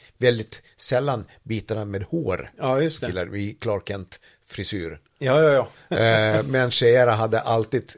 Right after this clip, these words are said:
Speaker 1: Pippi Långstrumps frisyr
Speaker 2: Ja, just det.
Speaker 1: i rött eller i svart.
Speaker 2: Mm. Ja,
Speaker 1: Jag
Speaker 2: det
Speaker 1: tror
Speaker 2: fanns
Speaker 1: inte
Speaker 2: någon
Speaker 1: minns.
Speaker 2: annan lite pottfrilla också.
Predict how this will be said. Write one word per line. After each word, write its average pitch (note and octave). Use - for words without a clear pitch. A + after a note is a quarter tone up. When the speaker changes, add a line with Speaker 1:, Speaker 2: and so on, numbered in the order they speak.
Speaker 1:
Pippi G#2+
Långstrumps A2
frisyr A2+
Speaker 2:
Ja, C3+
just D3
det. G#2
Speaker 1:
i A#2
rött G#2+
eller F#2
i D#2+
svart. -
Speaker 2:
Mm. B2+
Ja, D3+
Speaker 1:
Jag -
Speaker 2:
det E3+
Speaker 1:
tror -
Speaker 2:
fanns F#3+
Speaker 1:
inte -
Speaker 2:
någon G3+
Speaker 1:
minns. F3
Speaker 2:
annan E3+
lite D#3
pottfrilla D#3
också. A2